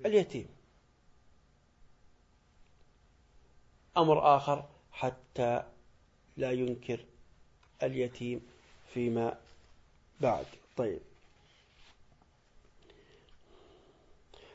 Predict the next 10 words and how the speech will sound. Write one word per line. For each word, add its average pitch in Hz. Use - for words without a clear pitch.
"فادفعوا 147
إليهم 170
أموالهم". 117
قال 131
بعض 143
العلماء: 131
"كرر 147
الله 131
كلمة 135
أموالهم 151